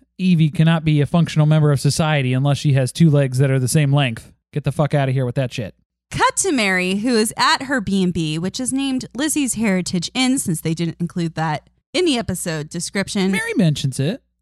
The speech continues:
Speaker 2: Oh, I, yeah, well, Mary, I'm looking to collect my ad revenue. <laughs> I'm just kidding. Mary is trying to switch her camera to front facing, but she's had a few marks, so she's having a hard time here.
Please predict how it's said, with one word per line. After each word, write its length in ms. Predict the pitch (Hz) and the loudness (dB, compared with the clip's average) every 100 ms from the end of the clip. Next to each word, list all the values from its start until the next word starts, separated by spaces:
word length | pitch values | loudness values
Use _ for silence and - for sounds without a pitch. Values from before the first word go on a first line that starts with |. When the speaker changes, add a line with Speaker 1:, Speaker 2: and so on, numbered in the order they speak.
| 330 | -8
Speaker 2:
Oh, 100 | 466 - | -8 -4
I, 280 | 392 370 453 | -4 -4 -4
yeah, 100 | 269 | -4
well, 240 | 226 262 | -2 -4
Mary, 400 | 277 285 381 392 | -4 -4 -4 -4
I'm 180 | - 415 | -4 -6
looking 400 | 440 440 403 370 349 | -6 -6 -4 -4 -4
to 160 | 349 | -8
collect 420 | - 311 262 - | -6 -4 -4 -4
my 300 | 233 208 196 | -6 -4 -4
ad 240 | - 160 160 | -2 -4 -4
revenue. 440 | 139 151 - 208 - | -6 -6 -6 -10 -6
<laughs> 60 | - 1077 1077 1077 _ _ - _ _ _ - _ _ - - 698 605 | -6 -6 -18 _ _ _ -20 _ _ _ -18 _ _ -14 -12 -10 -4
I'm 200 | 403 494 | 2 2
just 220 | 359 277 - | 2 -6 -4
kidding. 300 | 190 - - _ _ _ | -8 -8 -14 _ _ _
Mary 280 | 226 370 466 | 0 2 2
is 180 | 415 - | 2 0
trying 240 | 320 285 | -2 -2
to 80 | 269 | -2
switch 260 | - 220 - | -4 -6 -4
her 100 | 196 | -6
camera 680 | - 170 165 151 143 147 - _ - | -4 -4 -2 -2 -4 -6 -12 _ -8
to 120 | 208 | -6
front 300 | - 190 147 | -2 -4 -4
facing, 540 | 151 147 - 113 170 - _ | -8 -8 -8 -8 -8 -12 _
but 120 | - - | -8 -6
she's 160 | 254 | -4
had 140 | 277 262 | -2 -2
a 40 | |
few 160 | - 233 | -2 -2
marks, 580 | 170 95 - - - _ _ | 0 -4 -12 -20 -20 _ _
so 180 | - 180 | -8 -6
she's 220 | 170 208 | -4 -4
having 200 | 226 208 | -2 0
a 40 | 208 | 0
hard 200 | 196 180 | -2 -4
time 220 | 185 151 | -4 -4
here. 280 | 151 - | -6 -10